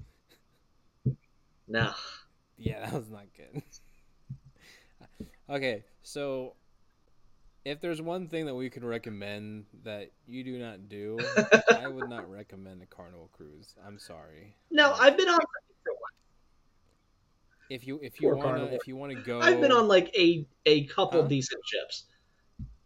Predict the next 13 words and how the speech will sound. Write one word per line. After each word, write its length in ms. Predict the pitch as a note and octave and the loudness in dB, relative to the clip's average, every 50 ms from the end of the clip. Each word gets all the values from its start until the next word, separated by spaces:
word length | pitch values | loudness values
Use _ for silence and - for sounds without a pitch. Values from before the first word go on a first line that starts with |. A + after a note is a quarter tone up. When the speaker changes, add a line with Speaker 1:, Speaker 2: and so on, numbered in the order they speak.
| _ _ - | _ _ 0
Speaker 1:
They 140 | D#3+ E3 F3 | 4 4 4
were 80 | F3 | 4
much 300 | E3 E3 F3+ E3+ - - D#3 | 4 4 2 0 0 2 4
larger 340 | D3+ D3+ C#3+ C#3+ C3 A#2+ | 4 6 6 6 4 2
Speaker 2:
No. 40 | G#2+ | -2
Speaker 1:
ships. 320 | - - A2+ G2 - - - _ _ _ _ _ - A2 - _ | -2 -2 -2 -2 -4 -6 -14 _ _ _ _ _ -14 -14 -14 _
And 100 | G#2+ G#2 F#2+ _ _ _ _ _ _ - - _ _ _ _ _ _ _ _ _ _ _ _ _ _ _ _ | -20 -20 -20 _ _ _ _ _ _ -16 -16 _ _ _ _ _ _ _ _ _ _ _ _ _ _ _ _
no. 300 | - A#2+ A2 G#2 G2+ - - - - - | -10 -8 -8 -8 -8 -10 -12 -14 -8 -4
Yeah, 240 | - A2 G2 G2 | -2 -2 -2 -2
I 100 | G2 G2 | -2 -4
Speaker 2:
No. 60 | G2 F2+ | -6 -6
Speaker 1:
know. 160 | E2 E2 - _ _ _ _ _ _ | -8 -12 -14 _ _ _ _ _ _
Speaker 2:
No. 120 | - F2+ | -20 -20